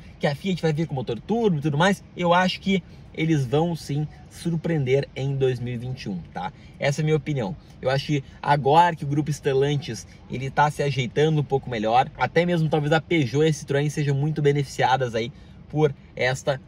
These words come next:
fusão, né, que aconteceu. Então, a notícia que se tem é que sim, vai vir um S U V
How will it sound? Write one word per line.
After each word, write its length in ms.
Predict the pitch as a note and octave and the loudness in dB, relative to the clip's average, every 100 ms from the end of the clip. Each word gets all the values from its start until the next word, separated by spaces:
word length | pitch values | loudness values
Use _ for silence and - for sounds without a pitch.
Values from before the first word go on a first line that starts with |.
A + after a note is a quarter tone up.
| - | -20
fusão, 580 | - D3+ A#2+ G#2+ B2+ B2+ - | -8 -4 -2 0 0 -2 -10
né, 260 | - A2+ A2+ | -6 -4 -6
que 240 | - B2+ B2 | -8 -10 -6
aconteceu. 720 | - C#3+ B2+ A#2 C#3 - - - - - | -4 -4 -6 -2 -4 -2 -6 -6 -12 -4
Então, 400 | E3+ G3 G3+ F3+ - - | 2 6 4 2 -8 -4
a 140 | D#3+ | 0
notícia 340 | E3 D#3+ G3 F3 | 2 0 -2 -2
que 100 | E3 | -4
se 120 | - | 0
tem 240 | E3 E3 | 0 0
é 100 | - | -2
que 160 | D3+ E3 | -2 -2
sim, 400 | C#3+ - G3 G3+ - - | -4 -2 0 0 -2 -12
vai 300 | A#2 D#3 F3 | 0 2 4
vir 180 | D3 E3 | 2 0
um 100 | E3+ | 2
S 240 | E3 - | 0 -2
U 60 | C#3 | -6
V 240 | B2 A#2 | -2 -4